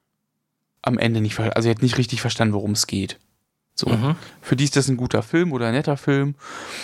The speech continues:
Speaker 1: Und die hat den jetzt auch öfter schon noch gesehen. Ähm,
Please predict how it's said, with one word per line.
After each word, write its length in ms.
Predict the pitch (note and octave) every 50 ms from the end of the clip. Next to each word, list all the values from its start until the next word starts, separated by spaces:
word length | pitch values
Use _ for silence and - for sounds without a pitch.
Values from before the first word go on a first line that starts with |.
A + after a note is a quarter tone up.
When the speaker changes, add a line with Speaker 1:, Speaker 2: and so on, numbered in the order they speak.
| - - -
Speaker 1:
Und 160 | - A#2+ A2+
die 100 | B2 A#2+
hat 100 | B2 -
den 80 | B2 A#2
jetzt 180 | A2+ A2 - -
auch 80 | -
öfter 300 | - - C#3+ - - D3
schon 200 | C#3 - C#3+ C#3
noch 200 | C3+ C3+ C3 -
gesehen. 580 | - C3 A#2+ A#2 B2 C3 C#3 C#3 C3+ C#3 C3+ - -
Ähm, 420 | - A#2+ A#2 A#2 A#2 A#2 A#2+ B2